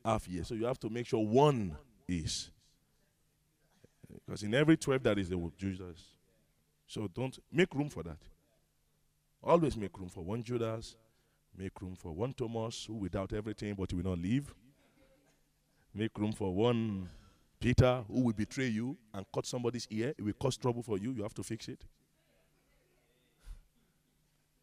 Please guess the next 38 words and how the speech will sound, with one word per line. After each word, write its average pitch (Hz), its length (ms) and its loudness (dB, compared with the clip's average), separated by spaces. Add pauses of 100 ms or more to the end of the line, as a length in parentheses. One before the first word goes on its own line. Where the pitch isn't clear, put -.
Make 123 220 -4
room 123 100 -4
for 117 160 -2
them. 139 340 -2 (600)
And 104 100 -6
make 151 180 0
room 147 100 2
for 131 140 -2
the 117 80 2
ambitious 123 480 0
one 117 220 -2
who 135 80 -6
will 139 120 0
even 135 180 -2
come 139 200 -2
with 123 120 2
their 113 140 8
mother. 117 380 6 (1700)
And 113 160 2
say, 147 140 0
"Look, 151 220 2
Mom, 170 340 6 (260)
tell 190 220 12
Jesus 175 540 4
to 147 100 -4
put 175 260 4
me 165 100 2
on 156 120 6
the 139 100 8
right." 143 380 6 (420)
It's, 226 220 -2
it's, 208 140 -2
that's, - 180 12
the, - 240 -2
that's 247 180 4
ministry 220 520 2
for 120 120 -2
you. 101 160 -4